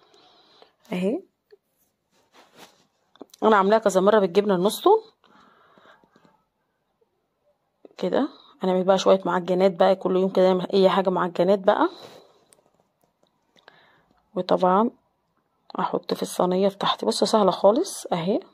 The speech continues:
طبعا اخلص الصينية داير داير كده، واعمل دار-، داير تاني، والداير الصغير الاخراني بس كده.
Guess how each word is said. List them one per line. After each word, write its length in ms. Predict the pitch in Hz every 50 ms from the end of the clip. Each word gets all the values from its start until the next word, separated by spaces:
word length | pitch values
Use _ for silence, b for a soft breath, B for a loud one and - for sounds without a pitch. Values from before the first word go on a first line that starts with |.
| _ _ _ _ _ _ _ _ _ _ _ _ _ _ b b b b b b b b b b b b b b b
طبعا 220 | - 269 247 220 190
اخلص 260 | 185 - 208 214 196
الصينية 400 | 180 - - - 180 185 196 202
داير 380 | 196 190 196 202 202 196 180 180
داير 240 | 175 196 208 214
كده، 260 | 202 - 240 254 330 320
واعمل 280 | 269 233 208 180 165
دار-، 320 | 165 202 202 196 - 185 185
داير 300 | 165 196 202 208 202 190
تاني، 360 | 190 - - 233 285 349 440 494 508 - _ -
والداير 320 | 208 190 170 208 214 208
الصغير 420 | 202 175 170 180 170 180 202 220 220
الاخراني 480 | - - 180 - - - - - - - - _ _
بس 200 | 190 - - -
كده. 280 | - - - - - -